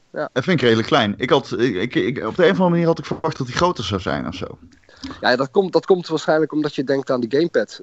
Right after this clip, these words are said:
Speaker 1: Dat is echt een fors ding met heel veel
Speaker 2: Ja.
Speaker 1: buiten, buiten het scherm zit nog heel veel nutteloos plastic. En
Speaker 2: Ja.
Speaker 1: dat maakt het zo'n,
Speaker 2: Kunnen we
Speaker 1: dat maakt het, dat maakt het zo'n lomp ding. Maar dat, dat is
Speaker 2: Willen jullie
Speaker 1: bij
Speaker 2: een leuk
Speaker 1: deze
Speaker 2: feitje
Speaker 1: niet.
Speaker 2: horen?
Speaker 1: Een feitje, ja.
Speaker 2: We-, weet je wat de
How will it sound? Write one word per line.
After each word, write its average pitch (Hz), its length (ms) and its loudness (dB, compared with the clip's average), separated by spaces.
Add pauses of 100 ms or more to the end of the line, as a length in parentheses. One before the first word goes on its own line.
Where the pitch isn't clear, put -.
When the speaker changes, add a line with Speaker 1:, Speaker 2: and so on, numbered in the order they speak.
Speaker 1:
Dat 127 180 -2
is 147 100 -4
echt - 140 -6
een 127 80 0
fors 117 260 -2
ding 123 200 2
met 107 180 -2
heel 131 220 4
veel 120 320 2
Speaker 2:
Ja. 117 280 0
Speaker 1:
buiten, 131 500 0
buiten 139 260 -2
het - 100 -16
scherm 139 300 -8
zit 127 120 -12
nog 120 100 -8
heel 131 180 -2
veel 117 320 -2
nutteloos 120 600 -6
plastic. 139 460 -6
En 107 140 -8
Speaker 2:
Ja. 85 220 0
Speaker 1:
dat 85 80 0
maakt 117 180 0
het - 100 -18
zo'n, 117 180 0
Speaker 2:
Kunnen 143 260 2
we 143 40 6
Speaker 1:
dat 123 120 4
maakt 135 200 2
het, - 220 -14 (200)
dat 139 120 0
maakt 160 180 0
het 160 80 -10
zo'n 139 220 -2
lomp 143 220 -6
ding. 139 200 -4 (100)
Maar 117 140 -8
dat, 131 160 -8
dat 135 120 -6
is - 80 -8
Speaker 2:
Willen 127 160 6
jullie 139 100 6
Speaker 1:
bij 139 120 6
Speaker 2:
een 131 80 -2
leuk - 20 -2
Speaker 1:
deze 131 200 4
Speaker 2:
feitje 135 60 -2
Speaker 1:
niet. 113 100 4
Speaker 2:
horen? 143 240 -2 (640)
Speaker 1:
Een 117 100 -8
feitje, 151 360 -4
ja. 127 140 -6
Speaker 2:
We-, 123 200 2 (300)
weet 127 220 2
je 127 240 4
wat 123 140 0
de 117 300 6